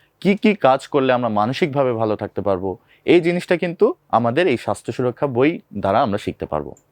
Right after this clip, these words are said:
কেমন? দ্বিতীয় যেই, আম, ব্যাপারটি আছে সেটি হচ্ছে শিক্ষার্থীদের জীবনব্যাপী ভালো থাকার উপায় চর্চা করতে শেখাবে। আমাদের যে বইটি আছে, এই স্বাস্থ্য সুরক্ষা বইটি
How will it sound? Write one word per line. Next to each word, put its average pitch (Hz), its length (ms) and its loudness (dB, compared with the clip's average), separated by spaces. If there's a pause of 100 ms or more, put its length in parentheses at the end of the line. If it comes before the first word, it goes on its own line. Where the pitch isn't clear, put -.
(180)
কেমন? 190 220 2 (1900)
দ্বিতীয় 180 340 4
যেই, 202 320 2 (380)
আম, 117 360 0 (840)
ব্যাপারটি 139 400 2
আছে 151 180 -2
সেটি 156 200 -2
হচ্ছে 196 240 2
শিক্ষার্থীদের 196 680 0 (560)
জীবনব্যাপী 170 800 2 (220)
ভালো 135 240 2
থাকার 170 340 0
উপায় 147 300 0
চর্চা 113 320 -4
করতে 101 240 -8
শেখাবে। - 360 -6 (360)
আমাদের 175 400 2
যে 180 120 2
বইটি 131 320 0
আছে, 98 300 -2 (720)
এই 190 280 4 (160)
স্বাস্থ্য - 360 2
সুরক্ষা 196 380 0
বইটি 117 360 -4